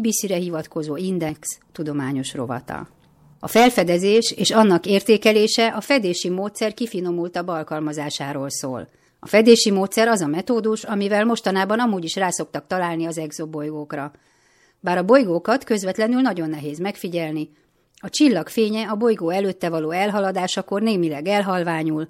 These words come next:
ezekből a fotometriai adatokból pedig nem csak a keringő égitestek létére,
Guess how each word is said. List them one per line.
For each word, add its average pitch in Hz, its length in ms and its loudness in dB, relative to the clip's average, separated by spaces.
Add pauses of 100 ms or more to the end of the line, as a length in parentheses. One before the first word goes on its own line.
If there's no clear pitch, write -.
(200)
ezekből 202 520 0
a 202 60 2
fotometriai 175 800 -2
adatokból 202 560 -2
pedig 190 340 0
nem 254 180 4
csak 185 200 -4
a 165 60 0
keringő 170 440 0
égitestek 170 640 -4
létére, 196 540 0